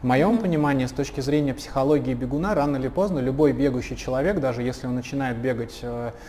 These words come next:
Speaker 1: для здоровья своего, там, по тридцать минут три раза, это, у него рано или поздно эта мысль придёт, насмотревшись на условные успехи Болта, Кипчоги, а насколько я быстро могу бежать?
Speaker 2: Мгм.
Speaker 1: Когда эта мысль в голову Алёны Рыбкиной закралась?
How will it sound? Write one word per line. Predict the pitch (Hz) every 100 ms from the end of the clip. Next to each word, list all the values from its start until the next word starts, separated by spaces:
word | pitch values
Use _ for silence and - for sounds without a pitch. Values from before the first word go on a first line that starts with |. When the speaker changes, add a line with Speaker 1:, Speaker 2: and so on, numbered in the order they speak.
| -
Speaker 1:
для | 131 123
здоровья | 127 160 220 185
своего, | - 123 120 117
там, | 117 113
по | 107 117
тридцать | 131 - 131
минут | 120 120
три | - 120
раза, | 123 123 180
это, | - - -
у | 143
него | 139 143
рано | 160 160
или | 147
поздно | 151 226 170
эта | 139 139
мысль | 156 151 131
придёт, | 147 143 156 123 - - -
насмотревшись | 127 139 139 151 151 123 -
на | 123
условные | 123 143 123 123
успехи | 120 - 135 -
Болта, | 120 135 131 117
Кипчоги, | - - 165 190 143 - - - -
а |
насколько | 107 113 160 156 -
я | 117 131
быстро | 117 135 - -
могу | 113 113
бежать? | 110 110
Speaker 2:
Мгм. | 101
Speaker 1:
Когда | 120 180
эта | 202 135
мысль | 139 - 135 120
в | 117
голову | 143 180 151 123
Алёны | 123 139 135
Рыбкиной | 139 127 - 110
закралась? | 110 110 113 110 107 -